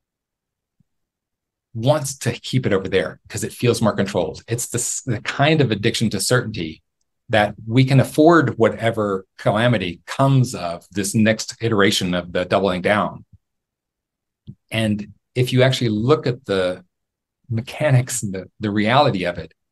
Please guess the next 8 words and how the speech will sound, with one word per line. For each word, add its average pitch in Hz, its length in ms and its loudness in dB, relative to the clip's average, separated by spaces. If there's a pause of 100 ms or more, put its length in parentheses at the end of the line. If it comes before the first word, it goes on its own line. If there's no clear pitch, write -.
(520)
um, 90 400 -6
it's - 180 -4
difficult 123 560 -2
to - 120 -10
justify 110 580 -2
that. - 240 -20 (400)
Um, - 280 -12 (920)
I, - 200 -16